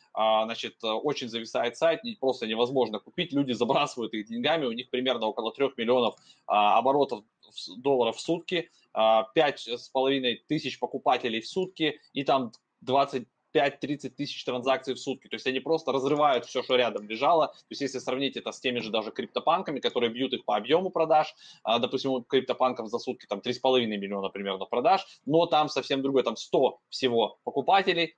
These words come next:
то есть там крупные чеки, мало транзакций, мало покупателей. А, эти же ребята на Flow просто всё разрывают. Да, двадцать пятого, э, точнее в этом году, двадцать первом году будет разморозка у тех, кто покупал по десять центов Flow на, э, CoinList'е. У ранних инвесторов, да, и у тех, кто заходил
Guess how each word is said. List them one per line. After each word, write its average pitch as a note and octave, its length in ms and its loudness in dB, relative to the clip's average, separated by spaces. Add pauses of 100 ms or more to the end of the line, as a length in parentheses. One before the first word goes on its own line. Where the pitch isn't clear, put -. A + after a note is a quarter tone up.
то C#3 60 -2
есть B2 140 -2
там A#2+ 120 -2
крупные C3 400 -4
чеки, G3+ 300 -2
мало C3 300 4
транзакций, C3+ 540 -2
мало B2+ 200 2
покупателей. G2+ 680 -4 (220)
А, A2 240 2
эти F3+ 260 2
же E3+ 100 0
ребята C#3+ 340 0
на B2 80 0
Flow B2+ 320 0
просто B2+ 320 -2
всё A2+ 300 0
разрывают. C3+ 580 4 (300)
Да, B2+ 400 2
двадцать C#3+ 300 0
пятого, C#3 440 -2
э, A#2+ 200 0 (160)
точнее C3 240 -2
в A#2+ 40 -2
этом D3 240 0
году, C3+ 220 0
двадцать A#2 260 -2
первом C3 240 -2
году A#2+ 300 -2 (260)
будет D#3 180 2
разморозка C#3 540 2
у A2+ 100 -2
тех, C#3 200 0
кто - 120 -8
покупал C3+ 460 -2
по B2+ 80 0
десять C3+ 340 -4
центов C3+ 360 -4
Flow D3 240 4
на, C3 340 0 (840)
э, A#2 100 0
CoinList'е. C#3 640 0 (280)
У B2 80 -2
ранних D3 320 0
инвесторов, A#2+ 540 -4
да, B2+ 120 2
и B2+ 80 2
у B2+ 120 -2
тех, C3+ 200 -2
кто B2 140 -2
заходил C3 540 0